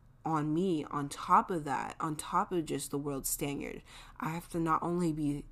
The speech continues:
look pretty, I have to not only be skinny, but I also have to have curvy hips. I also have to have big boobs. I also have to have, like, a slim waist, and I have to have a big butt. Like,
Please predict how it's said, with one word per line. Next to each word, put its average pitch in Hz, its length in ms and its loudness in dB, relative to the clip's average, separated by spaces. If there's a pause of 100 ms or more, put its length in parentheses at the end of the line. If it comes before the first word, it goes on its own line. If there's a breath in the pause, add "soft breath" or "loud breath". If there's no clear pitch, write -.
look 170 300 0
pretty, 185 400 0 (760)
I 180 60 -4
have 160 100 -4
to 160 80 -2
not 156 140 0
only 160 200 2
be 147 100 0
skinny, 147 480 0 (260 loud breath)
but 147 100 -6
I 147 60 -4
also 147 260 -4
have 156 160 -8
to 170 80 -6
have 160 160 -4
curvy 156 340 -2
hips. 214 420 -2 (320 loud breath)
I 143 40 0
also 147 220 -4
have 156 140 -4
to 185 80 -8
have 170 280 -4
big 170 240 0
boobs. 226 420 2 (260 loud breath)
I 151 140 0
also 143 200 -4
have 165 200 -8
to - 80 -10
have, 151 340 -6
like, - 300 -6 (380 loud breath)
a 151 340 2
slim 151 680 0
waist, - 600 0 (100)
and 143 180 -4
I 147 40 -4
have 147 240 -6
to 165 80 -10
have 160 180 -4
a 165 80 -2
big 156 500 0
butt. 214 400 -2
Like, 147 220 -2